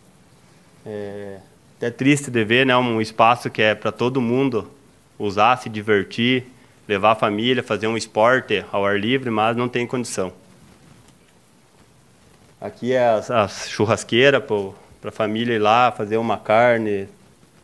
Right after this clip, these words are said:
conversar, socializar, mas sem chance. Dentro da, dentro, é no centro da cidade. Com certeza, eu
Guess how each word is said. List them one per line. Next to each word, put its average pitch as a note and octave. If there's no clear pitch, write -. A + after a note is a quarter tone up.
conversar, B2+
socializar, A#2+
mas B2+
sem -
chance. -
Dentro A2+
da, C3+
dentro, A2+
é A#2
no A#2+
centro C3+
da D3
cidade. A2
Com A2+
certeza, A2+
eu G2+